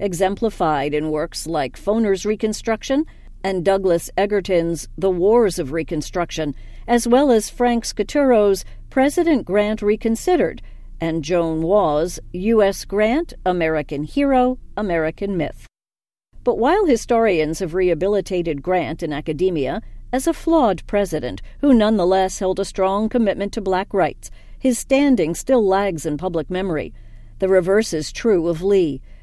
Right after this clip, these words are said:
To many, he is what he's been for almost a hundred fifty years, a decent man on the wrong side of history. Whether this changes depends on where the country goes. Both men are eternally tied to Appomattox and everything it meant,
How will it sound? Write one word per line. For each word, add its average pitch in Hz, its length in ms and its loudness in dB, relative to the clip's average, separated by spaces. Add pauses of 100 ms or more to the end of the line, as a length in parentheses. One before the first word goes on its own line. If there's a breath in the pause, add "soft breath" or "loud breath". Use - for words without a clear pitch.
(140)
To 240 120 4
many, 196 380 2
he 240 360 4
is 202 260 4
what 202 160 4
he's 208 160 0
been 240 280 2
for 208 220 0
almost 226 320 0
a 269 80 2
hundred 262 260 0
fifty 285 300 -4
years, 254 540 0 (280 soft breath)
a 233 100 0
decent 262 380 2
man 180 520 2
on 208 80 2
the 196 100 4
wrong 170 300 2
side 156 260 -2
of 185 140 -4
history. 143 480 -6 (680)
Whether 349 340 6
this 185 280 0
changes 202 580 -2
depends 196 500 -2
on 165 260 0
where 196 360 0
the 156 140 -4
country 233 380 -2
goes. 214 520 -2 (320 soft breath)
Both 175 300 -2
men 175 260 0
are 165 160 0
eternally 151 580 -2
tied 170 440 -2
to - 120 -4
Appomattox 160 760 -6
and 185 280 -6
everything 262 520 0
it 262 160 -2
meant, 185 280 -4